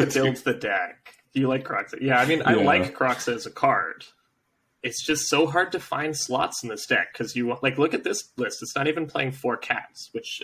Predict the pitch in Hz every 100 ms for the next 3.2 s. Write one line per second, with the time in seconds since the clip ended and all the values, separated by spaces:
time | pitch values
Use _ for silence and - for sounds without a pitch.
0 | - - _ - 123 101 - 98 - -
1 | - _ _ _ _ - 101 - - _
2 | _ _ _ _ - 117 123 117 110 104
3 | 101 -